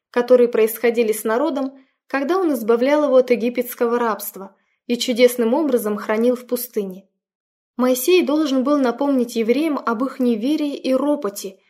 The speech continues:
в минуты испытаний, а также о великом милосердии и сострадании Господа,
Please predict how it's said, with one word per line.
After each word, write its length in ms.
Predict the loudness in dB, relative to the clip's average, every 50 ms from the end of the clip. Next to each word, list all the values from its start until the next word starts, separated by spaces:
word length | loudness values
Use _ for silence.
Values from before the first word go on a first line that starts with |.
| _ _
в 60 | 0
минуты 400 | 4 4 6 4 4 2 2 -2
испытаний, 720 | -2 -2 -4 -4 -4 -2 -2 -4 -6 -6 -8 -12 -14 -18 _ _ _ _ _
а 120 | _ -6 -2
также 360 | 0 0 0 0 0 0 0
о 40 | 0
великом 440 | 2 2 0 0 0 2 2 4 6
милосердии 640 | 6 6 4 4 0 -2 -2 -4 -2 -2 -4 -4
и 20 |
сострадании 680 | -2 -2 -4 -4 -2 -2 -2 0 2 2 2 2 0 0
Господа, 640 | 0 0 -2 -2 -2 -4 -6 -8 -8 -6 -8 -10 -12